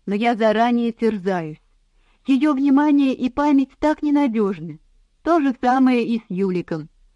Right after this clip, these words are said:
Учить их всё равно, что строить на песке.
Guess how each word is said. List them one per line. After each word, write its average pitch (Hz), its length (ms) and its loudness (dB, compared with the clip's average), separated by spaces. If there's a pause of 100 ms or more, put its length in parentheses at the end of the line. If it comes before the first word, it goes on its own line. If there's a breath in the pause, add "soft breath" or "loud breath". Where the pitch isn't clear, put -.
(240)
Учить 247 400 -2
их 254 180 -2
всё 262 180 0
равно, 254 360 0
что 277 160 -4
строить 269 420 -4
на 254 140 0
песке. 185 540 -8